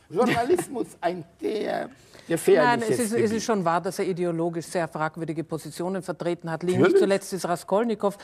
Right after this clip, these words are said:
Speaker 3: Ähm, man könnte natürlich verkürzt sagen, er ist ein Präfaschist.
Speaker 2: Ja.
Speaker 3: Und er hat sich nie wirklich von ihm distanziert.
Speaker 1: Ach.
Speaker 2: Doch, es ist, naja,
Speaker 1: Na.
Speaker 2: gut, es ist keine Ich-Figur, mit dem sich der Autor identifiziert. So einfach ist es auch nicht.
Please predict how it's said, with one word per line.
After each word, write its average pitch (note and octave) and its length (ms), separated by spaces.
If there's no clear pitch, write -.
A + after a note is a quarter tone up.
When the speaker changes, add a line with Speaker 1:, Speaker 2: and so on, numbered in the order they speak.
Speaker 3:
Ähm, F#3+ 220
man F3 140
könnte G3 240
natürlich F#3+ 360
verkürzt F3+ 420
sagen, E3+ 240
er G3 60
ist F3 100
ein F3+ 120
Präfaschist. E3 720
Speaker 2:
Ja. G#3+ 240
Speaker 3:
Und G#3 140
er G3 80
hat G#3 160
sich D#3 160
nie A3+ 260
wirklich G3+ 300
von F3+ 160
ihm E3+ 140
distanziert. D3 560
Speaker 1:
Ach. D3 160
Speaker 2:
Doch, F3+ 240
es C3+ 180
ist, - 280
naja, A#2 380
Speaker 1:
Na. A#2 220
Speaker 2:
gut, C3 180
es C3 160
ist E3 180
keine C3+ 380
Ich-Figur, A2+ 720
mit G#2 220
dem G2+ 180
sich F2 180
der - 240
Autor F#2 300
identifiziert. E2 920
So C3+ 160
einfach G2+ 400
ist F#2+ 180
es F#2 140
auch B2 200
nicht. C3+ 180